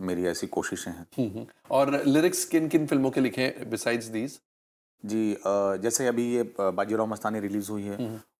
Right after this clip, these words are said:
Speaker 1: उसके बाद वज़ीर
Speaker 2: हम्म, हम्म।
Speaker 1: रिलीज होने
Speaker 2: अच्छा,
Speaker 1: वाली है।
Speaker 2: वज़ीर आठ जनवरी
Speaker 1: जी,
Speaker 2: को जो
Speaker 1: जी,
Speaker 2: रिलीज
Speaker 1: जी,
Speaker 2: हो गई।
Speaker 1: हाँ, वो
Speaker 2: ओके।
Speaker 1: है, और ये डायरेक्ट इश्क रिलीज होने
Speaker 2: हम्म,
Speaker 1: वाली
Speaker 2: हम्म,
Speaker 1: है।
Speaker 2: हम्म।
Speaker 1: और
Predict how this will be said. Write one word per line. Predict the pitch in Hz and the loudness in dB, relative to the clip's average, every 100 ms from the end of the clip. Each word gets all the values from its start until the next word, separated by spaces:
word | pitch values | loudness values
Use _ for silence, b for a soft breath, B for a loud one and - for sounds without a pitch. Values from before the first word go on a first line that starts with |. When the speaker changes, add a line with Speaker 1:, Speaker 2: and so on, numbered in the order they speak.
| - | -8
Speaker 1:
उसके | 101 - | -6 2
बाद | 98 95 | 2 2
वज़ीर | 92 101 104 113 | 2 2 4 4
Speaker 2:
हम्म, | 101 - - 117 | 2 -2 -8 -6
हम्म। | 101 | -2
Speaker 1:
रिलीज | 95 101 98 | 0 0 -4
होने | 95 | -4
Speaker 2:
अच्छा, | 127 - | 0 2
Speaker 1:
वाली | 135 | 2
है। | |
Speaker 2:
वज़ीर | 131 139 | 2 2
आठ | 131 | 2
जनवरी | 131 123 123 | 2 0 2
Speaker 1:
जी, | 107 | 2
Speaker 2:
को | |
जो | 113 | 2
Speaker 1:
जी, | 113 | 2
Speaker 2:
रिलीज | 113 113 | 2 2
Speaker 1:
जी, | |
Speaker 2:
हो | 104 | 2
गई। | 95 | 0
Speaker 1:
हाँ, | 87 - _ 101 | -2 -6 _ -2
वो | |
Speaker 2:
ओके। | 101 101 | 0 2
Speaker 1:
है, | |
और | 92 90 | 0 0
ये | |
डायरेक्ट | 90 90 92 - - | 2 2 2 -2 -4
इश्क | 104 - | -4 -2
रिलीज | 92 92 90 | -2 -2 -2
होने | 87 | -2
Speaker 2:
हम्म, | 87 | 0
Speaker 1:
वाली | 85 87 | 2 2
Speaker 2:
हम्म, | 87 | 0
Speaker 1:
है। | 87 120 | -2 -4
Speaker 2:
हम्म। | 117 107 - _ - | -4 -10 -16 _ -16
Speaker 1:
और | - - 50 50 50 64 95 92 92 87 | -10 -6 -4 -2 0 2 2 2 2 0